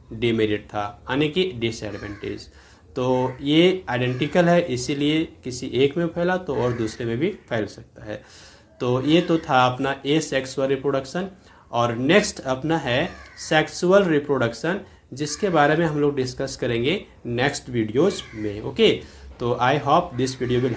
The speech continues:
helpful for you। So please like this video and share with others and do some comments। और हाँ, अगर मेरे चैनल पर पहली बार हैं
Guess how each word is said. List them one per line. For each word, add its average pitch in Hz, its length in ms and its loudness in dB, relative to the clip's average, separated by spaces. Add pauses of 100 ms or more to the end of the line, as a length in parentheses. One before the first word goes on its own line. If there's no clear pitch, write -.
helpful 139 420 -4
for 113 160 -2
you। 151 100 0 (360)
So 127 100 -6 (120)
please 165 200 4 (420)
like 123 220 4
this 170 260 2
video 165 300 2 (280)
and 117 140 -4
share 131 400 0
with 135 160 -6
others 170 260 -2
and 113 180 -4
do 107 200 -4
some 107 280 -6
comments। 107 460 -6
और 113 160 -8
हाँ, 175 260 -2 (320)
अगर 135 220 0
मेरे 127 220 0
चैनल 117 280 -4
पर 110 140 -6
पहली 110 360 -4
बार 151 220 0
हैं 151 260 -4